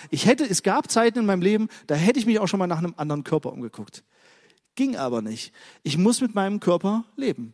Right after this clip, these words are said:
mit dem, mit den Falten, mit den Leberflecken, mit den Schwierigkeiten, mit den, das, was ich als Mangel erlebe, damit muss ich zurechtkommen. Und ich tue gut daran, als Mensch irgendwann Frieden zu finden mit meinem Körper. Dann ist auch alles gut.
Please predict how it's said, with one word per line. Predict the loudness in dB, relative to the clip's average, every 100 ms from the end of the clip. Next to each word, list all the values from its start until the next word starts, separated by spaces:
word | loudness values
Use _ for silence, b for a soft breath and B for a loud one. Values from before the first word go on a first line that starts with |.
| -8
mit | -2 2
dem, | 2 2 -2 -6 _ b b b b b
mit | 0 4
den | 4 2
Falten, | 2 2 2 2 0 4
mit | 4 2
den | 0 0 2
Leberflecken, | 2 2 2 0 2 0 0
mit | 0
den | -2 -2
Schwierigkeiten, | -2 0 2 0 0 0 0 -2
mit | -2 0
den, | 0 0 -4 -4 -6 -8 -12 -12 -14 -6
das, | -2 0
was | -2 -4
ich | -6
als | -6 -6
Mangel | -4 -2 0 0
erlebe, | 0 0 -2 0 -4 B B B B
damit | 0 0 2
muss | 0
ich | 0
zurechtkommen. | -2 0 -2 -4 -8 -6 -8 -14 B B B B
Und | B 2
ich | 2
tue | 4 4 4
gut | 4 4
daran, | 2 0 0 -2
als | -2 -4 -2
Mensch | 0 2 0 -4 -8 _
irgendwann | 2 2 2 0 -2
Frieden | -2 -2 0 -2
zu | -4
finden | -2 -4 -4
mit | -8 -6
meinem | -8 -8
Körper. | -8 -10 -12 -20 _ _ _ -8
Dann | -6
ist | -4
auch | -4
alles | -4 -6
gut. | -8 -14